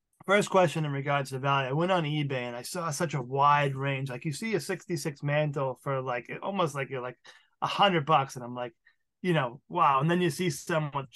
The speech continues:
uh, thousands of dollars. And I know you guys touched on this, and, and I know, like, you know, with the P S A grading that it's, it's based upon value. And I think Larry also said, like, sometimes, you know, they'll ding you back with an email, "Hey, um, you know, good try,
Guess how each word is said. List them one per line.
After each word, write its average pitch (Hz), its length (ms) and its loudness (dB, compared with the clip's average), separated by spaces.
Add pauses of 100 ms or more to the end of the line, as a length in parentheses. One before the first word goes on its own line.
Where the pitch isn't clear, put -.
(100)
uh, 123 160 -8 (100)
thousands 156 460 4
of 123 80 -12
dollars. 139 480 0 (400)
And 196 100 4
I 185 60 4
know 220 200 2
you 247 120 0
guys 160 260 2
touched 165 380 -2
on 156 100 2
this, 151 300 0
and, 143 240 -4
and 156 200 0
I 147 80 2
know, 165 220 6
like, 151 300 2
you 151 60 -2
know, 139 120 -2
with 139 140 -4
the 143 80 -10
P 170 240 2
S 143 180 -2
A 147 220 2
grading 139 480 -2
that 131 160 -4
it's, - 240 -10
it's 151 140 -10
based 143 340 -2
upon 127 320 -2
value. 127 460 0 (420)
And 175 100 4
I 165 60 4
think 185 240 0
Larry 156 520 6
also 143 320 0
said, 139 220 -2
like, 135 140 -2
sometimes, 151 460 4
you 143 40 -4
know, 135 140 -2
they'll 143 160 0
ding 147 240 -2
you 139 80 -2
back 139 260 2
with 143 140 -2
an 135 100 -4
email, 139 460 -2
"Hey, 151 400 0
um, 131 480 -4 (580)
you 139 140 0
know, 120 180 -2 (320)
good 196 180 6
try, 139 500 4